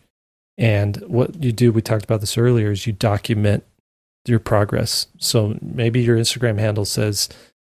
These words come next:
"Hey, I'm, you know, I'm, I'm, I'm Mike Hendley, and I am making a book. Uh, join me in my process." And that's your little Instagram bio.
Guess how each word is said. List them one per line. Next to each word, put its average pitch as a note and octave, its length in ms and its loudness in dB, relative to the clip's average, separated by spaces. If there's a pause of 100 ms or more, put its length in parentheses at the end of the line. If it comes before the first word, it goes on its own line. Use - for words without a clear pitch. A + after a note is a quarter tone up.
(160)
"Hey, B2+ 300 6
I'm, A#2 500 0 (240)
you A#2+ 80 0
know, G#2 260 0
I'm, A2+ 200 -4 (120)
I'm, G#2+ 440 -4
I'm G#2+ 160 -2
Mike G#2+ 160 0
Hendley, B2 480 6 (500)
and G#2 480 0 (160)
I A2+ 280 0
am A2 420 0
making B2+ 340 4
a A2 80 2
book. - 480 2 (560)
Uh, G#2 240 -2
join A#2+ 400 2
me A#2 80 4
in A2 100 2
my G#2+ 120 2
process." - 580 -2
And G#2+ 100 -2
that's G#2 220 -2
your A2+ 80 0
little G#2+ 200 0
Instagram A2 500 -2
bio. B2+ 360 -2